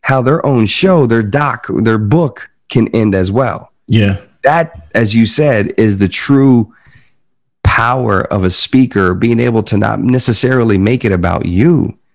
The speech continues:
Speaker 1: You're using you. You are the vehicle. You are the platform,
Speaker 2: Yeah.
Speaker 1: how you deliver, how you distribute the content. However, when you can start piling people inside of that car with you,
Speaker 2: Mm-hmm.
Speaker 1: they go for the ride. That's,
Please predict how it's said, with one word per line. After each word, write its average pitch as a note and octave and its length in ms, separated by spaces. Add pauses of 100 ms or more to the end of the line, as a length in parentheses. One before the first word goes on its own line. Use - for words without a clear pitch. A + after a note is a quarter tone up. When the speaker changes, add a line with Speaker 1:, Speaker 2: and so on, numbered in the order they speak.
(260)
Speaker 1:
You're A#2 140
using A2+ 600
you. C#3 340
You A2 240
are C3 120
the F#2+ 120
vehicle. A2+ 520
You A2 180
are A2 120
the G#2 80
platform, F#2+ 800 (260)
Speaker 2:
Yeah. G2+ 160
Speaker 1:
how G2 100
you G#2+ 200
deliver, F#2 640
how F#2 80
you G2 160
distribute G#2 640
the F#2 60
content. D3 720
However, G2 680 (640)
when G2 180
you D#3 140
can D#3+ 120
start C3 300
piling C3+ 400
people B2 280
inside A#2+ 280
of A#2 60
that A#2+ 160
car C#3+ 240
with C#3+ 200
you, E3 220 (360)
Speaker 2:
Mm-hmm. G#2+ 280 (440)
Speaker 1:
they G#2+ 140
go B2+ 160
for C3 100
the A#2 80
ride. D3 480 (420)
That's, F#2 420